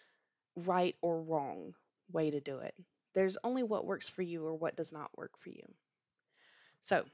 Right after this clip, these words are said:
um, so what would go in it? Um, that is where it is going to be completely up to you. <laughs> It's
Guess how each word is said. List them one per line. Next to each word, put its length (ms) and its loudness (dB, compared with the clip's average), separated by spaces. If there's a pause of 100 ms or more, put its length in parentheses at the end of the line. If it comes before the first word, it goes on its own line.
(720)
um, 200 2
so 140 -4
what 140 4
would 100 0
go 180 6
in 120 2
it? 180 -12 (440)
Um, 400 -6 (1080)
that 260 0
is 160 -2
where 400 2 (220)
it 280 0
is 140 -2
going 380 -4
to 60 -6
be 200 -4
completely 540 0
up 160 0
to 100 -8
you. 340 0
<laughs> 40 8 (840)
It's 340 6